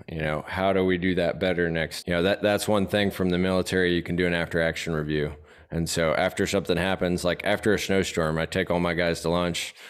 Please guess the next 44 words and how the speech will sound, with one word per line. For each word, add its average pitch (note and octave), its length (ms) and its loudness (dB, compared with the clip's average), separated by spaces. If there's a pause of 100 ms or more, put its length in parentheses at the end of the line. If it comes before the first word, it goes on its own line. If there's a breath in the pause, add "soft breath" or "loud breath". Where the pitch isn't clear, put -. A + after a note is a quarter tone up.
(120)
We F2+ 100 2
all E2+ 180 4
eat F2 220 0
lunch, F2+ 300 -2
have E2+ 140 0
a D#2+ 40 -6
good D#2+ 180 -2
time. F2+ 460 -2
All F2 140 0
right, E2 180 0
cool. F#2+ 280 4
What, F2+ 220 2
what F#2 160 2
was F2 200 0
good? F#2+ 380 2
Who F2 180 -2
kicked - 280 -2
ass? F#2 460 0 (420 loud breath)
And F2+ 200 -4
then E2+ 500 -2 (600 soft breath)
we F2+ 120 -2
go F#2 140 2
to F2 40 2
the F2 80 4
other F#2 160 4
side. F2 280 0
What F#2 180 2
could F#2 140 0
we F2 80 4
do E2 160 0
better? D#2+ 360 0
What E2 160 0
could F2 120 -2
make E2+ 180 0
that E2 180 0
easier? D2+ 400 -2
What E2 160 -2
could F2 100 -2
make E2+ 180 -2
that D#2+ 160 -2
more D2+ 160 -2
efficient? D2 500 -4
And D#2+ 160 -8
so D2+ 320 -2